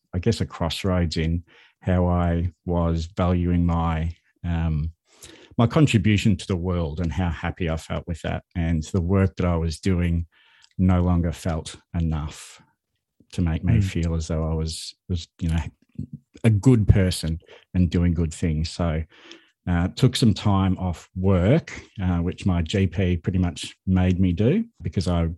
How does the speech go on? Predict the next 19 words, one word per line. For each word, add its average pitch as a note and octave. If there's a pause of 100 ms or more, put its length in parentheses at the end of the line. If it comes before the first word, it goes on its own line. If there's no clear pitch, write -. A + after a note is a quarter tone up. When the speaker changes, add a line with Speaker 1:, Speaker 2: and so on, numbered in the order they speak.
Speaker 1:
was E2+ (640)
a F2+
mess, A#2
essentially. G#2+
I G2
was F2
a, E2+ (180)
you F#2
know, E2+
your G2
classic -
hot G2
mess. C3+ (520)
And, F2
uh, F2
my F#2
G F#2
P F2+
said, F2